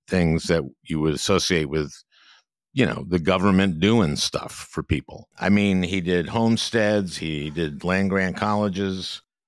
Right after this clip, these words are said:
Let's, let's talk about how you define these terms. But I mean, you say in your book that Lincoln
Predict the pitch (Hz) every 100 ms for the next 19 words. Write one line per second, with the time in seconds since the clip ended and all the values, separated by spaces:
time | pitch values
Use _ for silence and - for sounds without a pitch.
0 | _ _ _ _ _ _ 98 131 135 139
1 | - 131 101 104 87 92 92 87 85 80
2 | 80 - 95 92 80 - - 113 85 71
3 | 95 85 90 90 87 90 - 107 104 90
4 | 87 139 165 - - 90 80 85 95 98
5 | 98 90 87 82